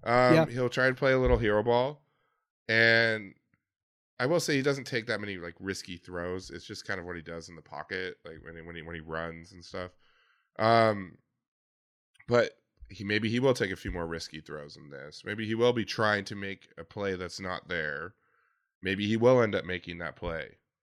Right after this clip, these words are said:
Speaker 1: Well, we, hopefully it, those that turn out to be negative plays for Arizona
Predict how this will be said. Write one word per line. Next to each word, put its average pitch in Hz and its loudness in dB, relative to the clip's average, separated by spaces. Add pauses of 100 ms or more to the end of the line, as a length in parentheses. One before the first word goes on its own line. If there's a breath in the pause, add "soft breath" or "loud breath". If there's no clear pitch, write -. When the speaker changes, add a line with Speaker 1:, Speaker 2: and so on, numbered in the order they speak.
(120)
Speaker 1:
Well, 95 -6
we, 104 -2 (320 loud breath)
hopefully 107 2 (460)
it, 107 -4
those 107 2
that 113 -6
turn 107 -4
out 101 -4
to - -20
be 98 -6
negative 95 -4
plays 67 -10
for - -10
Arizona 78 -10